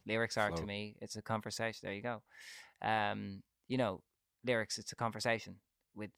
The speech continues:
Speaker 1: from you to your audience. Nobody
Speaker 2: Yeah.
Speaker 1: speaks, speaks like you, Fionnán. Nobody speaks like me, you know. So that's one process. And then the other process is the songwriter co-writing session nine to five.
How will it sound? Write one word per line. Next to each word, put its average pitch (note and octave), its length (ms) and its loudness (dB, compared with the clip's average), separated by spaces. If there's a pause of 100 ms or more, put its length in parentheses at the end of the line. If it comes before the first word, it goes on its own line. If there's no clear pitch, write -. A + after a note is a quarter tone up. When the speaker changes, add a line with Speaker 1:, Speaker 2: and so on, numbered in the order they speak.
(300)
Speaker 1:
from A2+ 260 0
you G2+ 300 -2
to A2 120 -8
your G#2+ 140 -2
audience. F#2 420 -4 (140)
Nobody A2+ 360 0
Speaker 2:
Yeah. D2+ 60 0
Speaker 1:
speaks, - 420 -4
speaks - 320 -4
like G2+ 180 -4
you, G2+ 140 -8
Fionnán. D3 380 -2 (100)
Nobody G#2 240 -4
speaks - 280 -8
like G#2 140 -8
me, G2+ 300 -6
you G#2 100 -6
know. G#2+ 180 0
So A#2 340 2 (760)
that's D#3 360 6 (480)
one F#3 260 6
process. D#3 640 4 (100)
And C#3+ 80 0
then D3+ 120 4
the C#3+ 140 -2
other F#3+ 180 2
process A2+ 540 2 (340)
is C#3+ 240 4
the B2+ 80 -4
songwriter G#2+ 760 0 (200)
co-writing G2+ 400 0
session G2+ 400 -2
nine G2 200 -6
to G2+ 80 -12
five. F#2+ 320 -2